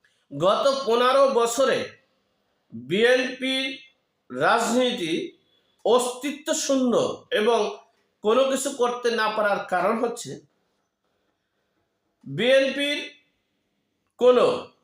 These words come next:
নেতাকর্মীদের ইনকাম সোর্স ছিল না। ইনকাম সোর্স হচ্ছে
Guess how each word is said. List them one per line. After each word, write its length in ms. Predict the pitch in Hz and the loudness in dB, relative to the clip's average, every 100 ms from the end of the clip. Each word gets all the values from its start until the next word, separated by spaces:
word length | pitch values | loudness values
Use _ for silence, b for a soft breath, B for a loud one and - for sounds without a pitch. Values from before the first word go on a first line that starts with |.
| _ _ _ _ _ _ | _ _ _ _ _ _
নেতাকর্মীদের 1000 | 131 165 220 226 262 269 269 262 185 170 - - _ _ _ _ _ _ _ - | -8 -2 -2 0 -2 0 0 0 -2 -2 -4 -12 _ _ _ _ _ _ _ -8
ইনকাম 600 | 240 302 302 302 302 294 | -2 0 0 2 2 2
সোর্স 460 | 247 - 233 156 - | -2 -2 -2 -2 -4
ছিল 140 | 160 151 107 | -4 -2 -2
না। 80 | 104 - _ _ _ _ _ _ _ _ _ - | -8 -18 _ _ _ _ _ _ _ _ _ -8
ইনকাম 680 | 214 262 269 269 277 285 277 | -4 0 -2 0 0 0 -2
সোর্স 480 | - 240 254 254 247 | -6 0 0 2 -2
হচ্ছে 340 | 240 - 196 | -4 -6 -8